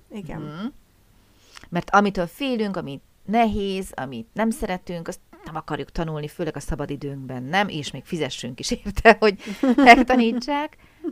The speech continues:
Speaker 2: Teljesen emberi, teljesen érthető. Mit tegyen egy nyelvtanár akkor, ha egy ilyen kérést kap?
Speaker 1: Meg kell szerettetnie a nyelvtant a nyelvtanulóval.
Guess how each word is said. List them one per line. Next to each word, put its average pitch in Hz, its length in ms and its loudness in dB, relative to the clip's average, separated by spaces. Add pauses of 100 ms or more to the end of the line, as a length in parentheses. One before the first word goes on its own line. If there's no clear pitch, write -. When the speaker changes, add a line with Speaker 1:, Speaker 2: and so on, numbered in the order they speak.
(240)
Speaker 2:
Teljesen 156 760 0
emberi, 151 640 -10 (560)
teljesen - 460 -12
érthető. - 640 -18 (920)
Mit 453 380 -8
tegyen 214 280 -2
egy 160 120 -6
nyelvtanár 147 880 -8 (500)
akkor, 156 480 -8
ha 151 60 -12
egy 147 160 -12
ilyen 139 260 -14
kérést - 540 -16
kap? - 280 -18 (1400)
Speaker 1:
Meg 214 180 -10
kell 180 160 -8
szerettetnie 170 800 -8
a 160 60 -6
nyelvtant 165 580 -10
a 190 40 -10
nyelvtanulóval. 165 1040 -10